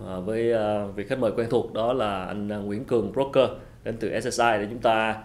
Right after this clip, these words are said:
có một chút cái, ờ, review lại thị trường tuần trước và một số thông tin liên quan đến, ờ,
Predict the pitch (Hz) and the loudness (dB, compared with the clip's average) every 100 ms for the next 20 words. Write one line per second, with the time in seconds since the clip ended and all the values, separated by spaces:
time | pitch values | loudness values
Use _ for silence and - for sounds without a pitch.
0 | - - - 165 151 - 185 180 143 135 | -16 -20 -2 2 4 8 8 8 4 6
1 | 170 190 170 135 123 120 113 147 135 104 | 6 6 8 8 6 4 6 8 8 6
2 | 104 117 117 101 107 170 202 190 - 107 | 4 0 0 0 4 8 8 6 0 2
3 | 101 98 95 - 151 180 139 123 123 113 | 2 0 0 6 6 6 0 0 0 0
4 | - 120 117 113 117 110 110 127 156 139 | -6 -2 0 4 4 2 -2 -2 0 2
5 | 117 107 107 107 104 | 2 2 0 0 -2